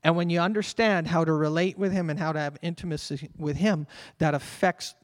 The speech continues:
your other relationships. The key of, key of relationship. I've been looking at, this week, I've been studying the key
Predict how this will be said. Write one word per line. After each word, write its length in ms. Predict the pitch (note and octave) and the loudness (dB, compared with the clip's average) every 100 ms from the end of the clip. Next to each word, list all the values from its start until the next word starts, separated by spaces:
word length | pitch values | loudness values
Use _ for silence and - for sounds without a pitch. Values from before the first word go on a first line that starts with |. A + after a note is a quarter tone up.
| _ | _
your 220 | D#3 C#3 - | -4 -4 -2
other 260 | E3+ E3 | -2 -2
relationships. 920 | B2+ C3 C3 B2+ - G2+ - - - - _ _ _ _ _ _ _ _ _ _ _ _ _ _ _ - | -4 -8 -8 -10 -12 -12 -12 -12 -16 -20 _ _ _ _ _ _ _ _ _ _ _ _ _ _ _ -14
The 60 | C#3+ | -8
key 260 | - A3 | 0 4
of, 160 | G3 - - - | 4 0 -16 -14
key 180 | - G#3+ | -2 2
of 160 | G#3 F3+ | 2 2
relationship. 800 | F#3+ F#3+ G3+ - D3 C3 C3+ - _ _ _ _ _ _ _ _ _ _ _ _ _ - - E3 | 2 4 2 0 -6 -6 -8 -10 _ _ _ _ _ _ _ _ _ _ _ _ _ -20 -8 2
I've 140 | E3+ | 2
been 160 | F3+ F3+ | 4 2
looking 300 | F3 F#3+ E3+ | 2 2 0
at, 140 | D#3 | 0
this 220 | F#3+ - | 0 2
week, 160 | F#3 F3 | 0 0
I've 120 | E3+ | 0
been 120 | E3 | -2
studying 520 | - - G3 F#3 F3 - - - - | -2 2 2 2 0 -4 -12 -12 -10
the 60 | |
key 460 | - - G#3 G#3 | -4 0 2 2